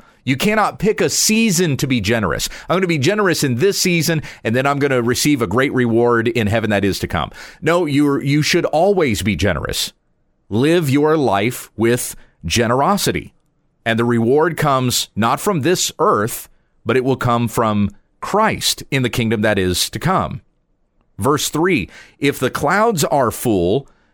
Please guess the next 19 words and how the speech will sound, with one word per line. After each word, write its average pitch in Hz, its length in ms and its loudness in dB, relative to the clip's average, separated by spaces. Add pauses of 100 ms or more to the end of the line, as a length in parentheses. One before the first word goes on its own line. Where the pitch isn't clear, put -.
(120)
they 139 360 0
empty 202 420 0
the 160 120 2
rain 151 400 0
upon 117 380 0
the 117 160 2
earth. 185 480 -2 (420)
And 135 220 0
whether 160 260 2
a 123 80 4
tree 208 440 0
falls 233 580 2
toward 156 320 0
the 123 80 0
south 196 500 0
or 165 140 0
toward 160 280 -2
the 123 80 0
north, 147 420 -2